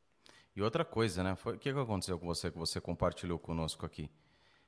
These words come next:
Você passa por um momento na sociedade onde aquilo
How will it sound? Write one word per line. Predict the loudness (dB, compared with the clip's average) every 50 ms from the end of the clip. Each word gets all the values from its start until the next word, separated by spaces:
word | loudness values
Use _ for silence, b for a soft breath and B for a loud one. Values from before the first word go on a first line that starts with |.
| _ -12
Você | -8 -4 -2 -2 0
passa | 2 6 6 6 6 4 2 -2
por | -2 -2 -2
um | -2
momento | -2 -2 -2 0 0 0 -2 -2 -4 -4 -4 -4
na | -2 -2
sociedade | -2 -4 -4 -2 -2 -2 -4 -4 -2 0 0 2 0 0 -2 -4 -8 -8 -10 -12 _ _ _ _ _ _ _ _ _ _ _ _ _
onde | -6 -6 -4 -4 -4
aquilo | -6 -6 -6 -6 -6 -4 -4 -4 -4 -6